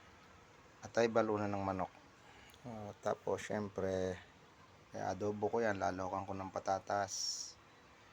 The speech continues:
Ah, from Baguio, bigay sa akin ng kumpare ko, si paring Arnel Casaw. Ayan, oh, salamat, pare. Kompleto na ang sangkap niyan.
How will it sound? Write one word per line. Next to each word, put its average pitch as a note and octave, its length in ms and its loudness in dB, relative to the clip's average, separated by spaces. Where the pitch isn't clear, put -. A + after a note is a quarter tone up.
Ah, F#2 400 0
from F#2+ 240 0
Baguio, G2 400 4
bigay F2+ 240 -6
sa F#2+ 160 4
akin F#2 160 2
ng F2+ 80 -4
kumpare F2+ 400 2
ko, F2+ 160 -6
si - 80 -12
paring F#2 400 0
Arnel F#2 320 -2
Casaw. F#2+ 560 2
Ayan, G2 400 -4
oh, F#2 80 -12
salamat, F#2+ 480 -2
pare. G2 400 4
Kompleto G2 400 -8
na G2 240 -6
ang - 0 -
sangkap G2 320 -8
niyan. A2+ 400 -2